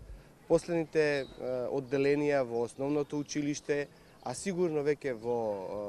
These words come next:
е, средните училишта, да се направат напори и да се зборува,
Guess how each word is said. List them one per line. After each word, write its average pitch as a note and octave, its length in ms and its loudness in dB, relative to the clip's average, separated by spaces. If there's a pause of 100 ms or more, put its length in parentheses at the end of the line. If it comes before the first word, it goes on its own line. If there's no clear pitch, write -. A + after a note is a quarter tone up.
(140)
е, F#2 40 -12
средните D#3 500 -4
училишта, D#3 500 -8
да C#3 100 -8
се C3+ 140 -8
направат D3 520 -2
напори C#3 520 -2
и C#3+ 220 -6
да B2+ 200 -2
се C3 140 -10
зборува, D3 680 -2